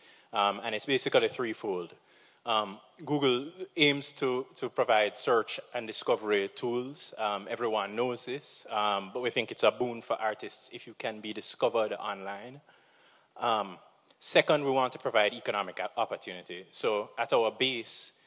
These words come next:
while we, we do many other things, we are an advertising company. So we work with artists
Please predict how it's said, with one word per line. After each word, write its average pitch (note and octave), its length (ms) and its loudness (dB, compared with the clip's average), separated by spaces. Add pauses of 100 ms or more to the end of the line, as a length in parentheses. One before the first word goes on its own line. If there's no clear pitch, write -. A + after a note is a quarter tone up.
(200)
while G#2 200 0
we, G#2+ 200 -6
we A2 140 -10
do B2+ 140 -6
many A#2+ 240 0
other G#2+ 160 0
things, G2+ 400 -6
we G2+ 60 -4
are F#2+ 80 -4
an G2 100 -6
advertising G2 720 -4
company. F2+ 380 -12 (140)
So - 180 -6
we A2 100 -4
work A#2 320 2
with A#2 160 -8
artists A2+ 560 -4